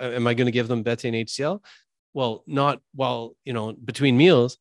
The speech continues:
but when it's game time, yes. So I have done this with people. It makes a lot of sense to say maybe they'll get, uh, additional,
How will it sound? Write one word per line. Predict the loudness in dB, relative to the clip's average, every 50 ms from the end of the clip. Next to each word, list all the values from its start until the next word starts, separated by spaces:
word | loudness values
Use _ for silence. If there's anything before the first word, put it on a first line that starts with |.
| _
but | -8 -4
when | -4 -2 -2
it's | -4 -6
game | -4 0 4 4 6 6 6
time, | 4 4 4 4 2 0 -2 -6 _ -20 _ _ _ _
yes. | -12 -2 0 0 0 0 -2 -8 _ _ _ _ _ _ -14 -10 -10 -10 -10 -10 _ _ _ _
So | -14 -6 -2 0 0 0 -2 -4 _
I | -4 -4 -2
have | 0 -2 -4 -2
done | -2 -2 0
this | 0 -2 -4 -6 -12
with | -14 -10
people. | _ -8 -6 -2 0 0 0
It | 0 -2 -4
makes | -2 -2 -2 -2 -4
a | -8
lot | -6 -4 -2 0 0 0
of | 0 -2
sense | -4 -4 -2 -2 -2 -4 -6 -10 -12 _ _ _ _ _ _ _ _ _ _ _ _ _ _ _ _ _ -14 -10
to | -4 -2 0 0 0 0 -2 -4 -10 -20 -20 -20 -20 _ _ _ _ _ _ _ _ _ _ _ _ _
say | -12 -6 -2 0 0 0 0
maybe | -2 0 2 2 2 2 2 2 2
they'll | 2 0 0
get, | 2 0 0 0 _ _ _ _ _ _ _
uh, | -8 -8 -8 -10 -14 -20 _ _ _ _
additional, | -8 -2 2 2 2 2 2 2 2 2 2 0 -2 -4 -8